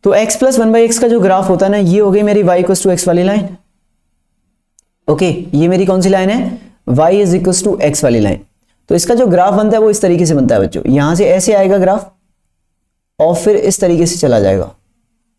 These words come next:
और यहां से इस तरीके से इसका graph आएगा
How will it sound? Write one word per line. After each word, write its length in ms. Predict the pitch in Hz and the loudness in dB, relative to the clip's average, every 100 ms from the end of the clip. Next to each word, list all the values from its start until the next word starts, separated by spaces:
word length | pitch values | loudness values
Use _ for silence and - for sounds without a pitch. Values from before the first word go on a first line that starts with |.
| _ _ _ _ _ _ _ _ _ _ _ _ _ _ _ _ _ _ _ _ _ _ _ _ _ - _ _ | _ _ _ _ _ _ _ _ _ _ _ _ _ _ _ _ _ _ _ _ _ _ _ _ _ -20 _ _
और 120 | 165 165 | -2 0
यहां 420 | 143 156 160 285 | 2 2 2 0
से 120 | 240 | 2
इस 160 | 208 - | 0 0
तरीके 240 | 214 220 | 0 0
से 120 | 220 | 0
इसका 220 | 226 226 214 | 0 0 0
graph 320 | 190 190 190 | 2 2 2
आएगा 240 | 180 180 | 2 2